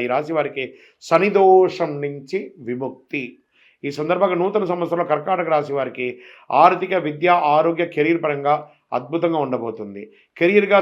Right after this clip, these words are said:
తీసుకుంటే కొత్త ఏడాదిలో కెరీర్ పరంగా మిశ్రమ ఫలితాలు. ప్రారంభంలో మిశ్రమం, మార్చి తర్వాత అద్భుతం అని చెప్పొచ్చు. కొన్ని సమస్యలు ఎదుర్కోవచ్చు పై అధికారుల నుంచి. మార్చిలోపు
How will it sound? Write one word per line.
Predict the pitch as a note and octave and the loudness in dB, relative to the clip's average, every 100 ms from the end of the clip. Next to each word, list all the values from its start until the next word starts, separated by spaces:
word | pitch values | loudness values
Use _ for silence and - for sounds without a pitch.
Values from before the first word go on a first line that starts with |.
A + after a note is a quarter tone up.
| E3 | 2
తీసుకుంటే | D#3+ - D3+ E3+ | -2 -2 -4 -4
కొత్త | D3+ D#3 F3 | -4 -2 0
ఏడాదిలో | D#3 D3+ C#3+ | 0 -2 -2
కెరీర్ | D3 D3 | -4 -4
పరంగా | C#3+ C3+ C3 - _ _ _ | -4 -2 -2 -6 _ _ _
మిశ్రమ | D#3+ D#3+ G#3 F#3 D#3 | -12 -2 0 0 0
ఫలితాలు. | D3 C3+ A#2+ C3 | 0 0 0 6
ప్రారంభంలో | D3+ F#3+ G3 F#3+ F#3+ | 8 8 6 0 0
మిశ్రమం, | E3+ E3 E3 F3+ F#3+ - _ C#3 | -2 0 0 0 -4 -16 _ 2
మార్చి | D#3+ E3 E3 | 2 2 2
తర్వాత | E3 E3+ D3+ | 2 4 0
అద్భుతం | C3+ D3 D3+ | 0 -2 -2
అని | C#3 | -4
చెప్పొచ్చు. | C3+ A#2+ G#2+ - _ _ - | -6 -8 -12 -14 _ _ -4
కొన్ని | D3 D3+ | -4 -2
సమస్యలు | E3+ F#3 - G3+ F3 | -2 -2 -2 0 0
ఎదుర్కోవచ్చు | E3 E3 E3 D3+ D3 D#3+ - - _ _ - | 0 0 0 0 -4 -6 -6 -10 _ _ 0
పై | D#3+ E3+ | 4 4
అధికారుల | D#3 D3 C#3 C3+ | 4 0 0 0
నుంచి. | C#3+ D#3 C#3 | -4 -2 2
మార్చిలోపు | C#3+ C#3+ C#3 B2+ | 2 0 -6 -6